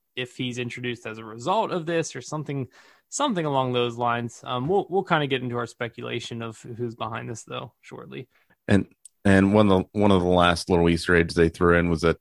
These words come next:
Speaker 2: uh, Kid Loki was drinking an Ecto Cooler High C. It, it, it's, it kinda, it's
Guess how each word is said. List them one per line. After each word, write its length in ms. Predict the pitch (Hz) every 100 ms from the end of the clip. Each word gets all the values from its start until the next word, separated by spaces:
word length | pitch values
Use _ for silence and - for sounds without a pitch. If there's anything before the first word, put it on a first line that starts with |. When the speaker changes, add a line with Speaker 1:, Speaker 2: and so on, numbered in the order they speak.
| -
Speaker 2:
uh, 240 | 80 80 -
Kid 200 | 104 85
Loki 320 | 85 80 85
was 120 | 80
drinking 380 | 80 87 80 85
an 140 | 82 -
Ecto 280 | 87 - 85
Cooler 460 | - 85 87 82 - _
High 180 | 85 85
C. 400 | - 87 85 82 _ _ _ -
It, 120 | -
it, 160 | 131 127
it's, 320 | - 127 -
it 220 | - 123
kinda, 260 | 156 175 165
it's 280 | 127 -